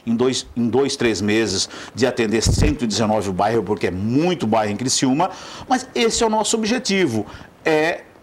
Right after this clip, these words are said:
entender o que que a população precisa e mostrar na realidade aquilo que a sociedade muitas vezes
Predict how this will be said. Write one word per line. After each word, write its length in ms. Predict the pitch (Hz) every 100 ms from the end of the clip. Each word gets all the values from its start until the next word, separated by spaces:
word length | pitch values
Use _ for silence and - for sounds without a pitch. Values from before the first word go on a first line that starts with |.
| - -
entender 880 | 139 120 117 101 95 123 180 226 466
o 120 | 294
que 180 | - 147
que 100 | -
a 40 | 127
população 800 | - - 135 117 104 - 120 107
precisa 800 | 98 90 - - 202 202 262 262 - -
e 160 | - 180
mostrar 680 | 160 147 139 - 139 156 160
na 200 | 151 190
realidade 1040 | 180 180 156 113 107 110 131 147 151 190 - - - -
aquilo 840 | 139 135 - 180 196 220 226 240 226 - - - -
que 120 | -
a 60 | 165
sociedade 760 | - 175 - 165 135 160 165 160
muitas 640 | 165 196 262 269 220 151
vezes 680 | 156 170 190 190 208 -